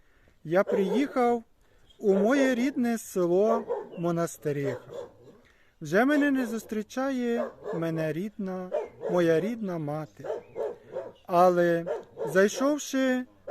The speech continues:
до брата на подвір'я, я хотів привітати з наступаючим праздником.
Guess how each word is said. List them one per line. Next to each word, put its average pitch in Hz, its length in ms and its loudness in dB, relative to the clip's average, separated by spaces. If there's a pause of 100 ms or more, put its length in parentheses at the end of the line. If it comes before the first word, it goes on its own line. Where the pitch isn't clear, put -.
(100)
до 202 140 6
брата 247 500 4
на 226 160 4
подвір'я, 208 920 2 (720)
я 202 520 4 (140)
хотів 226 540 2 (100)
привітати 180 680 0
з 160 60 -6
наступаючим 175 880 -2
праздником. 165 840 -2